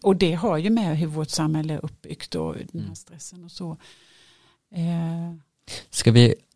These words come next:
Speaker 2: bara skicka iväg våra lyssnare nu med en bön?
Speaker 1: Ja,
Speaker 2: Både
Speaker 1: det
Speaker 2: för
Speaker 1: tycker
Speaker 2: dem
Speaker 1: jag.
Speaker 2: och för oss själva.
Speaker 1: Mm.
Speaker 2: Så får vi avsluta det här
Speaker 1: Mm.
Speaker 2: samtalet för nu och fortsätta kanske i andra forum.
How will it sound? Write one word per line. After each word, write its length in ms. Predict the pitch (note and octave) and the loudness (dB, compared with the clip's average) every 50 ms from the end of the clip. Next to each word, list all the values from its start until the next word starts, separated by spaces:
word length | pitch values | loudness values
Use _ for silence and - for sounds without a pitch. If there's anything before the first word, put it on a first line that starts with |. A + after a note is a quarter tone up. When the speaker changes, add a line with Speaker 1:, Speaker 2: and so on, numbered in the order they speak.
| _ _ _ | _ _ _
Speaker 2:
bara 180 | A#2 B2 A#2 | 2 2 4
skicka 300 | - - B2+ G#2+ - B2 | 6 4 2 6 6 6
iväg 460 | A#2+ A#2+ C3 B2+ A#2 A2 G2+ G#2 G2+ - - _ _ _ _ _ | 8 10 10 8 8 8 6 2 0 0 -2 _ _ _ _ _
våra 300 | - A2 A2+ A2 G#2 G#2 | 4 6 8 10 10 10
lyssnare 500 | G#2+ A2+ G#2+ - - - A#2 A2+ A2 G#2 | 10 8 8 6 6 6 8 8 8 8
nu 220 | G2 F#2+ F#2 F2+ | 8 8 8 8
med 260 | F2+ F2+ F2+ F2+ F2 | 8 8 6 6 6
en 160 | F2+ F2+ F#2 F#2 | 6 6 6 8
bön? 420 | F#2+ G#2 G2 E2+ - - - F#2+ - - - _ | 8 8 8 8 4 0 -2 -4 -6 -10 -14 _
Speaker 1:
Ja, 460 | - G3+ G3+ G3+ G3 F#3 F3 D#3+ - G2+ | -12 -10 -10 -6 -4 -2 -2 0 2 4
Speaker 2:
Både 140 | G2+ F#2+ F#2 | 6 6 6
Speaker 1:
det 40 | F#2+ | 6
Speaker 2:
för 120 | - - | 6 6
Speaker 1:
tycker 120 | G2+ F#2+ G2+ | 6 8 8
Speaker 2:
dem 100 | F#2+ F2+ | 8 8
Speaker 1:
jag. 100 | D2 F2 | 6 4
Speaker 2:
och 120 | F2 - | 2 2
för 140 | - - F2+ | 0 0 2
oss 140 | F2 F2 - | 2 2 2
själva. 320 | - F#2 E2+ E2 E2 E2 E2 | 2 2 2 4 4 4 4
Speaker 1:
Mm. 160 | F#2 E3 E3 F3 F3+ - - - - - - - - - | 2 0 -6 -12 -14 -14 -14 -14 -14 -16 -18 -20 -20 -14
Speaker 2:
Så 200 | - - - - | -6 -2 0 0
får 140 | G2 - G#2 | 2 4 4
vi 120 | F#2+ G2 - | 4 4 4
avsluta 500 | - G2 F#2 - - G#2 F#2+ - - F#2+ | 4 4 2 4 2 2 2 2 4 4
det 60 | F2 | 4
här 320 | F2 F2+ F2+ F2+ F2+ F#2+ G2+ - _ - | 4 4 4 4 2 0 -2 -6 _ -12
Speaker 1:
Mm. 80 | - | -6
Speaker 2:
samtalet 540 | G2 - G2+ F#2 F#2 - - G2+ F#2 F#2 - | 0 2 2 2 2 2 2 2 2 2 0
för 120 | - - G2 | 0 2 4
nu 240 | G2+ G2 F2+ F#2+ G#2 - - - | 4 4 4 2 0 -4 -10 -10
och 180 | - - - - | -8 -8 -8 -2
fortsätta 540 | - G2+ G2 - - - - - - F2 E2+ - - _ _ | -2 -2 -2 0 0 -2 0 0 0 -2 -2 -2 -6 _ _
kanske 320 | - - G2 G2 - - - | -4 -2 0 2 2 2 2
i 160 | - F#2+ F#2+ | 2 2 4
andra 280 | - G#2 G2 G2 C3+ D3 | 6 6 6 6 6 6
forum. 380 | - D3 A#2+ G2 F2+ F2 F2 | 6 6 6 6 6 4 2